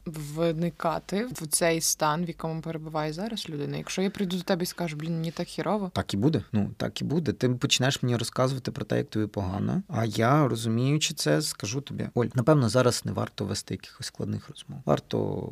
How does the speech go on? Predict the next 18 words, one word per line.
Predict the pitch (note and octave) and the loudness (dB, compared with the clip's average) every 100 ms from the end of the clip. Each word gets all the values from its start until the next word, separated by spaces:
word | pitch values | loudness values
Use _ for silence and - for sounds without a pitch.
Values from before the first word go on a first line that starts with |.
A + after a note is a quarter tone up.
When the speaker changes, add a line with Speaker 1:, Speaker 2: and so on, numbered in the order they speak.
| B2+ | -6
Speaker 2:
випити | D#3 - - | -6 -8 -10
теплого | - A#2 - G2 G#2+ | -4 -4 -4 -6 -6
чаю, | - D3+ D3+ C3+ A2 | -2 0 0 0 -2
з'їсти, | A2 B2 B2+ - - - - - - - | -4 -4 -4 -4 -6 -4 -4 -6 -10 -10
м, | G#2+ - | -10 -6
гаряче | G#2+ B2+ A2+ - - | -2 0 0 -2 -10
печенько, | - - D#3+ D3 - A2 A2 | -8 -2 0 0 -2 -6 -2
і | F#3 | 0
все | - | 2
буде | A2+ G2 G2+ | 2 0 -2
добре». | - - - | -6 -10 -10
Або | - E3 | 0 4
навпаки, | D#3+ C3+ A#2 A#2+ G#2 | 4 4 0 0 -2
підвести | G#2+ G#2+ C3+ - | 0 2 2 0
тебе | B2+ A2 A#2 | -6 -2 0
до | A2 | -2
того, | - C#3+ C#3+ | 0 0 0
що, | - - A#2 | -4 -4 -2